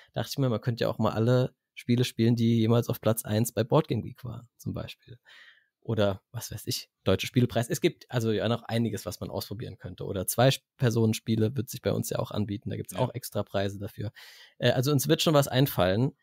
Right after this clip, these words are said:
Speaker 1: nach den Spielen des Jahres. Und genau, außerdem gibt's vielleicht auch noch andere Neben-, äh, Serien, die wir noch zusätzlich aufmachen können, wenn uns was einfällt.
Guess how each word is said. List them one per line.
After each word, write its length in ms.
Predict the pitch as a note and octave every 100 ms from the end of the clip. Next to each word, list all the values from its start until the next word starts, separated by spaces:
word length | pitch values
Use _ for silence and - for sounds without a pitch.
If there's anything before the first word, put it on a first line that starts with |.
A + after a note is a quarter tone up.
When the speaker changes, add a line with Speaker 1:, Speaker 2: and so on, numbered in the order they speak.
| _ _
Speaker 1:
nach 180 | - G2
den 160 | - G2+
Spielen 340 | - F#2+ F2
des 140 | E2+
Jahres. 540 | - F2 G#2+ G#2 - - _ _ _ _ _ _
Und 560 | - A2+ A2 G#2+ - - _ _ _ _ _ _ _ -
genau, 280 | A#2 F#2 - -
außerdem 380 | C#3 C3+ C#3 C#3
gibt's 260 | A#2 -
vielleicht 220 | A#2 A2+
auch 40 | A2+
noch 120 | G2+
andere 440 | - A#2 A2+ A2 - _
Neben-, 640 | - A2 A#2+ C3 B2 B2 - _ -
äh, 240 | G#2 G2+ A#2 - _ _ _ _
Serien, 580 | - A2 B2 B2 A#2+ A2+
die 120 | G#2
wir 80 | G#2
noch 100 | G2+
zusätzlich 460 | - B2 B2+ -
aufmachen 360 | A#2 - A2+ B2+
können, 260 | - A2
wenn 100 | G2+
uns 120 | G#2 -
was 140 | A#2
einfällt. 540 | - G#2 - G2+ -